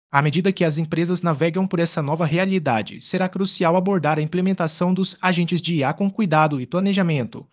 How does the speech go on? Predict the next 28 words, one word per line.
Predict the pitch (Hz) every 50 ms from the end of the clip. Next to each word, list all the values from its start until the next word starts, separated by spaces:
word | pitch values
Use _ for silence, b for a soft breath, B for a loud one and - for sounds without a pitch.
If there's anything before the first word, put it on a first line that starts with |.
| _ _ _
considerando | _ - 214 240 - - 247 226 214 190 170 175 185 185 185
ferramentas | - - 185 160 185 160 165 180 185 190 175
digitais | 151 147 190 214 190 202 196 - 160 147 156 156 -
que | - 175
podem | - - - 208 220 208 220 214
facilitar | - - 220 220 214 - 220 196 190 - - 127 127
esse | 127 - 185 -
processo. | - 185 180 - - 139 113 107 - - - - _ _ _ _ _ _ _ _ -
Reflexões | 160 156 156 180 - - - 180 175 165 -
finais. | - 220 196 175 180 - 190 208
O | 214
caminho | 220 - 208 185 175 175 175 170
para | - 180 170 175
a | 180
adoção | 175 165 175 160 - - 180 180
de | 175 185
agentes | 175 190 196 190 196 170
de | 151 - 180 170
I | 143
A | 139 156
pode | - 196 202 202 220
ser | 214 - - 202 196
desafiador, | 156 165 170 190 196 190 - 226 214 165 147 139 123 110 113 - _ _ _ _
mas | - 160 165 165
as | 180 - -
recompensas | 196 202 196 - 220 202 202 196 202 214 196 202 190
são | - - 180 180
enormes. | 170 151 131 120 113 107 110 - 101 - - - -